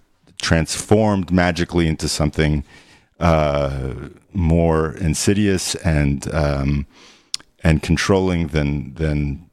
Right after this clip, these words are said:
uh, we, we, we can imagine. I mean, there are layers and layers here that, uh, we'd all do well to think about and consider,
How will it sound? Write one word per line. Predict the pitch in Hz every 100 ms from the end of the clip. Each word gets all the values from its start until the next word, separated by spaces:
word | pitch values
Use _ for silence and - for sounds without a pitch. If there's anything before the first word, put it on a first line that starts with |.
| _
uh, | 76 71 69 69 64 - - _ _ _ 90
we, | 82 78
we, | - 76 73 69
we | 85
can | 71 73
imagine. | 78 92 92 90 82 - - -
I | 92
mean, | 95
there | 87
are | 85
layers | 95 110 104 92 80
and | 78
layers | 85 87 78 71 -
here | 73 69
that, | 71 67 -
uh, | 73 71 67 - _ _ _ _
we'd | 85 80
all | 87 85
do | 82 76
well | 76 78
to | - 76
think | - 90 80
about | 78 76 76
and | 73
consider, | 80 73 - 87 80 76